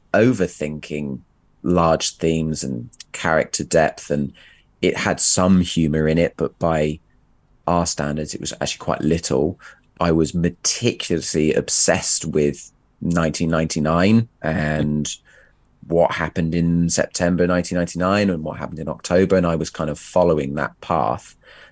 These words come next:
There's a lot of themes in it about time itself, because there is a sort of underlying sort of subplot about time travel. So that's what I was thinking in, in,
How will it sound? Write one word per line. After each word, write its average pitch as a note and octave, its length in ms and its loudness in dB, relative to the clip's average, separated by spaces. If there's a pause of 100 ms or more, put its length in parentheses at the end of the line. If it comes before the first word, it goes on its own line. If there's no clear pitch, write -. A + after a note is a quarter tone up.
(120)
There's E2 160 -2
a E2 40 4
lot F2 260 4
of E2+ 120 2
themes E2+ 420 2
in F2 80 2
it E2 140 0
about C#2 400 -4 (680)
time E2 380 2
itself, - 760 0
because D2 480 -6
there C#2+ 200 -4
is C#2 220 -4
a C#2+ 260 -2 (120)
sort - 220 -10
of - 60 -14 (460)
underlying E2 1200 2 (320)
sort - 200 -8
of C#2 60 -6
subplot - 640 0
about C#2 300 -2
time F2+ 280 0
travel. F#2+ 520 2 (880)
So A#2 600 4 (460)
that's C#3+ 220 2
what C#3 80 4
I G#2+ 60 8
was G#2 120 0
thinking G2+ 380 -4
in, F#2 180 -6
in, F2+ 240 -8